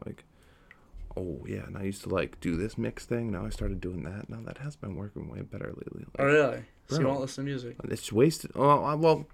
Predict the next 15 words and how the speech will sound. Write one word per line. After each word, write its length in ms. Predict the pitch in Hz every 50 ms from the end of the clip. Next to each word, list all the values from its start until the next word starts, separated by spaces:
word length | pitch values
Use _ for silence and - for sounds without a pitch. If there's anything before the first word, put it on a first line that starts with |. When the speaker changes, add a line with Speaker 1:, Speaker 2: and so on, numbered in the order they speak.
| - - - - - - - - - - - - - - -
Speaker 1:
not 200 | - - 254 - -
that 160 | 143 135 123
I 80 | 113 107
won't 380 | 151 131 101 113 131 135 98 85
listen 240 | 101 101 - - 95
to 60 | 87
music. 400 | 92 95 95 87 90 95 80 -
It's 100 | 107 104
just, 200 | - 143 131 -
like, 260 | 135 117 98 - - 98
not 220 | 95 101 110 -
my 100 | - 101
go-to 840 | 92 90 80 - 95 92 95 95 92 - - - 95 87 87 90 87
of, 120 | 82 80 -
like, 300 | 82 82 82 76 -